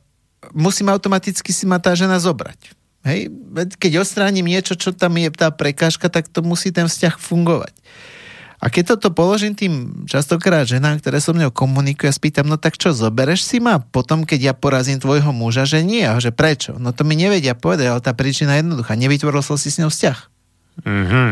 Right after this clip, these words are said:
Speaker 2: mhm.
Speaker 1: Čiže ako si ma môže zobrať, keď nemá ku mne vzťah? A pritom som víťaz, lebo jeho som porazil, toho soka.
Speaker 2: Tak pre ženy je to dôležité mať ten vzťah,
Speaker 1: Hej,
Speaker 2: ako
Speaker 1: ale,
Speaker 2: pre
Speaker 1: ale
Speaker 2: mužov až tak nie, teda, no, ty
Speaker 1: ale,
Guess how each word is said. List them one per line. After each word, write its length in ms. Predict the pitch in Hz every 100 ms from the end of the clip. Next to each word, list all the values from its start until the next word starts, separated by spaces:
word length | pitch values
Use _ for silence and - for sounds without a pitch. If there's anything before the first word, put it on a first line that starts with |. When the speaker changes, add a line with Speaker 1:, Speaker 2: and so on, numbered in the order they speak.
| 82
Speaker 2:
mhm. 300 | 76 101 90
Speaker 1:
Čiže 100 | 95
ako 180 | 160 220
si 120 | 277
ma 100 | 196
môže 280 | 165 160 160
zobrať, 380 | 131 151 151 143
keď 120 | -
nemá 200 | 131 156 139
ku 120 | 123
mne 160 | 135
vzťah? 560 | 120 - - 113 - - _ - _ _
A 80 | -
pritom 300 | 120 180 196
som 180 | 180 196
víťaz, 400 | 226 277 143 120
lebo 180 | 135 147
jeho 240 | 131 156
som 200 | 190 208
porazil, 480 | 196 330 311 240 151
toho 240 | 131 135
soka. 300 | 139 - 127
Speaker 2:
Tak 180 | - 151
pre 100 | 160
ženy 300 | 165 160 165
je 20 |
to 120 | 156 151
dôležité 400 | 160 151 123 117
mať 140 | 110
ten 160 | 101 120
vzťah, 180 | 107 156
Speaker 1:
Hej, 120 | 196
Speaker 2:
ako 100 | 110
Speaker 1:
ale, 120 | 160
Speaker 2:
pre 180 | 170 151
Speaker 1:
ale 80 | 147
Speaker 2:
mužov 180 | 127 147
až 140 | 139
tak 160 | - 104
nie, 260 | 95 98
teda, 320 | 113 113 113 117
no, 200 | 120 110
ty 120 | 110 -
Speaker 1:
ale, 160 | 143